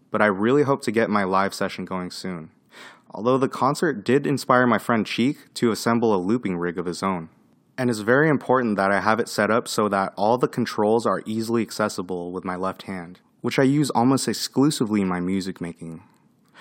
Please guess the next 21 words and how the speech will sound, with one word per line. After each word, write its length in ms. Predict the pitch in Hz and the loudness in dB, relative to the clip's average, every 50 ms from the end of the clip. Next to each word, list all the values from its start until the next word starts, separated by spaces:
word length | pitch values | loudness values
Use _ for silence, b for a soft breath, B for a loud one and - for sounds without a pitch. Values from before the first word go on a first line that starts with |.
| B B B B B B _ | B B B B B B _
Cheek 240 | - - 170 175 - | -2 0 0 2 4
had 140 | 202 190 175 | 6 6 8
already 280 | 165 165 165 165 170 | 8 8 6 6 4
developed 520 | 165 135 117 101 117 120 131 143 139 - - | 4 2 2 4 4 4 4 4 2 2 0
a 80 | 107 | -2
pretty 280 | - - - 160 165 196 | -2 -2 -4 -2 -2 0
big 200 | 165 165 151 135 | 0 0 0 0
collection 440 | - - 120 120 123 - - 104 95 | 0 2 2 2 2 0 -2 -4 -4
of 140 | 90 85 98 | -4 -2 -2
really 220 | 98 110 113 107 | 0 0 0 0
great 260 | 95 104 104 101 - | 0 0 0 0 0
music 360 | 90 92 98 98 95 87 - | -2 -4 -4 -4 -6 -8 -12
he 140 | - - 92 | -8 -10 -10
produced 440 | - - 95 82 113 117 87 - - - | -8 -8 -10 -8 -8 -8 -8 -10 -10 -4
under 240 | 120 117 131 139 143 | -2 0 2 4 2
his 220 | 135 110 104 - | 2 0 0 0
music 340 | 113 107 123 131 - - - | 0 2 2 0 -2 -4 -2
making 300 | 127 123 123 - 110 101 | -2 -2 0 -2 -4 -4
pseudonym, 580 | - - 123 113 107 92 87 87 82 80 80 - | -2 -2 -2 0 0 -2 -4 -6 -8 -12 -14 -16
Shining 440 | - - - - 107 113 131 135 127 | -14 -8 -2 0 2 2 2 2 0
Seconds, 640 | - - - 117 - - - - 87 - - - | 0 -2 -2 -2 -2 -4 -12 -14 -14 -18 -18 -18